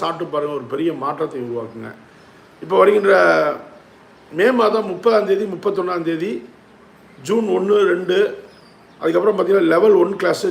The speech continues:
சென்னையில் நடக்க போகுது. அதுக்கப்புறம் நீங்க நிச்சயமா பார்த்தீங்கன்னா ஜூன்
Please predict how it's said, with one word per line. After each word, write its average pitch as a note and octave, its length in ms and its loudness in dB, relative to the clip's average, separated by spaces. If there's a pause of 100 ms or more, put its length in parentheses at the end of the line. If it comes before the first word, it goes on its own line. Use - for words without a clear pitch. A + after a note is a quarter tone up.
சென்னையில் E3+ 300 0
நடக்க D3 180 -4 (100)
போகுது. C3+ 140 -2 (120)
அதுக்கப்புறம் F3+ 400 -4
நீங்க F3 120 -4 (140)
நிச்சயமா F3 300 -6
பார்த்தீங்கன்னா D3+ 400 -6 (2250)
ஜூன் C4 180 2